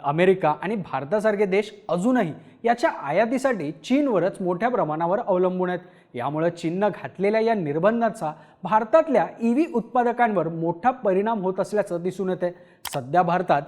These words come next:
इलेक्ट्रिक वाहनांचा खप चांगला सुरू असून त्याच्या किमतीही रिझनेबल आहेत,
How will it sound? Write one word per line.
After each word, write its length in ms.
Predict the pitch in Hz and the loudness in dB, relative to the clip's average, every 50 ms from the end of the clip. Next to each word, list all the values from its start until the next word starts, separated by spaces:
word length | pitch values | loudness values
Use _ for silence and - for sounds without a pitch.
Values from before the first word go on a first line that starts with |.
| - - | -6 -6
इलेक्ट्रिक 440 | 156 147 170 175 175 - 214 214 190 | -4 -2 -2 -2 0 0 0 0 2
वाहनांचा 440 | 196 170 180 190 196 202 190 226 208 220 - | 0 0 0 0 -2 -2 -2 -4 -4 -4 0
खप 280 | - 202 208 170 - - - - - _ - | 2 2 2 2 0 -6 -14 -20 -20 _ -2
चांगला 320 | 277 247 254 277 311 339 320 | -2 0 0 2 0 0 0
सुरू 200 | 330 294 254 262 | 0 0 4 4
असून 340 | 262 254 254 226 170 - | 4 4 4 0 -2 -2
त्याच्या 300 | - - 180 175 - - | -4 -8 -8 -8 -6 -8
किमतीही 540 | - - 175 160 175 165 262 254 196 180 185 - - | -6 -4 -4 -4 -2 0 0 0 0 0 -2 -6 -4
रिझनेबल 460 | 208 214 208 180 208 214 208 202 185 | -2 -2 0 0 0 2 2 4 2
आहेत, 80 | 160 | 2